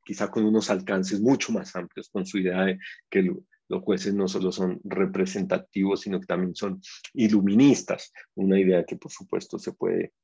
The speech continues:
discutir, eh, más adelante. Yo diría que la, la tesis de Alexi es la, la, la tesis más pobre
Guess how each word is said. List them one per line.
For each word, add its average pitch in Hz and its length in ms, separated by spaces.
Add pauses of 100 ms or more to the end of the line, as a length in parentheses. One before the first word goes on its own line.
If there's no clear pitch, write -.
(160)
discutir, 95 760 (300)
eh, 90 500
más 104 280
adelante. 90 460
Yo 127 140
diría 160 300
que 143 100
la, 113 100 (140)
la 101 200
tesis 139 300
de 123 100
Alexi 101 420
es 117 80
la, 131 240
la, 104 360 (300)
la 107 140
tesis 131 320
más 131 240
pobre 113 520